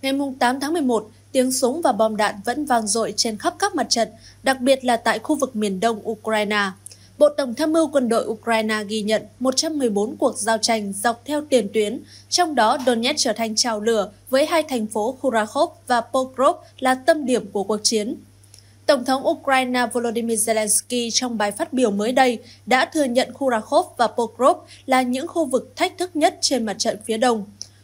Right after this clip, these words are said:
Quân đội Nga đang dồn ép, sử dụng mọi lực lượng và phương tiện sẵn có để kiểm soát khu vực này. Mục tiêu của Moscow là củng cố quyền kiểm soát toàn bộ vùng Donbass, tạo bàn đạp cho những bước tiến tiếp theo. Ukraine cũng không hề nao núng.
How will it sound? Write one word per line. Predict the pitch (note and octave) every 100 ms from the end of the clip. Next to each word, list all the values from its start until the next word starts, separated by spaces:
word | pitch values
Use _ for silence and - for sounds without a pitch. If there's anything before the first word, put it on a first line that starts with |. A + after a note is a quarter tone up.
| -
Quân | - A#3+
đội | A#3
Nga | G#3+ A#3 A#3
đang | A3 A3+ G3+
dồn | A3+ G3
ép, | B3+ F4 -
sử | - C4
dụng | C4 B3+
mọi | B3+ B3+
lực | B3 C4
lượng | C4 A#3+
và | B3
phương | A#3+ F4 D#4
tiện | D4
sẵn | A3 C4 E4+ -
có | A3 G#3+ D#4+ A#3
để | A#3
kiểm | G#3 A#3 G3
soát | D#4+ E4+
khu | C4
vực | A3 G#3
này. | G3+ G3 F3+ - - - -
Mục | C#4 D4 -
tiêu | E4+
của | E4 A3+
Moscow | G#3 D4+ - B3+ A#3+ A3 A3
là | A#3+
củng | A#3 C#4 A3+ G#3+
cố | B3 C#4
quyền | D#4 B3
kiểm | A#3+ G#3+
soát | - E4+ -
toàn | B3+ G#3+
bộ | G#3
vùng | G3+ G#3 F#3+
Donbass, | A3 G#3 D4+ - _ -
tạo | C4+
bàn | B3+ C#4 B3
đạp | B3+ A#3+
cho | - B3
những | B3 C#4+
bước | E4 D#4
tiến | B3 G#3+
tiếp | A3+ D4+ D#4
theo. | C4+ A#3+ G#3 - - - - -
Ukraine | C4+ C4+ B3+ A#3+ A#3 A#3 A3
cũng | C4+ E4
không | F4 D#4+
hề | C#4
nao | G#3 A3+ A3+
núng. | A3 A3